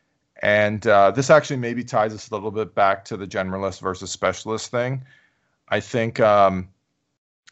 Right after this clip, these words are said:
it can be hard for pure generalists to, like, fully appreciate all of the dimensions and all of the ways in which they overlap. And also to necessarily,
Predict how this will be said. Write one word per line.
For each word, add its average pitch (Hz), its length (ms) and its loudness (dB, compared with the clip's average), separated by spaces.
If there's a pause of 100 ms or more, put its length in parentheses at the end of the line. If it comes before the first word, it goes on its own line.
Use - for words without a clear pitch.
(220)
it 113 140 -10
can 139 160 0
be 127 100 -2
hard 117 400 4
for 113 220 -6
pure 113 340 -8
generalists 107 840 -6 (400)
to, 117 120 -4
like, 95 220 2
fully 110 400 -4
appreciate 107 800 -2 (340)
all 110 180 4
of 120 100 -2
the 127 100 0
dimensions 120 760 -4
and 90 160 -2
all 95 240 2
of 98 100 -6
the 110 100 2
ways 95 300 2
in 101 120 -4
which 92 180 -4
they 92 120 2
overlap. 92 600 2 (480)
And 113 180 -2
also 135 540 4
to 131 140 -6
necessarily, 110 1160 0